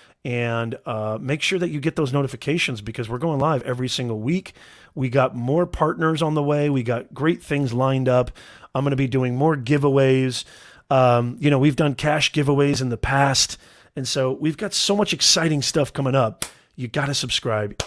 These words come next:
You gotta be a part of the greatest live stream on planet Earth, Nez Nation Live. So Ahmad asks, "Hey, Professor, there is a channel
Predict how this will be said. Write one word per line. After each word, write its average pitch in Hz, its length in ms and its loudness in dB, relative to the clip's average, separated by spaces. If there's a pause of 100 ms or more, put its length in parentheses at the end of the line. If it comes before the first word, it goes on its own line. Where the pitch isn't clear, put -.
You 123 80 -8
gotta 120 200 -2
be 117 100 -4
a 107 60 -4
part - 280 -2
of 113 140 -4
the 123 80 -2
greatest 123 400 0
live 113 180 0
stream 120 220 -8
on 104 80 -8
planet 117 280 -4
Earth, 170 280 0 (340)
Nez 123 220 -2
Nation 113 280 -4
Live. 101 300 -4 (300)
So - 200 4
Ahmad 202 480 12
asks, 160 420 6
"Hey, 170 200 8
Professor, 147 600 6 (1600)
there 160 140 8
is 208 120 10
a 220 80 -2
channel 170 600 4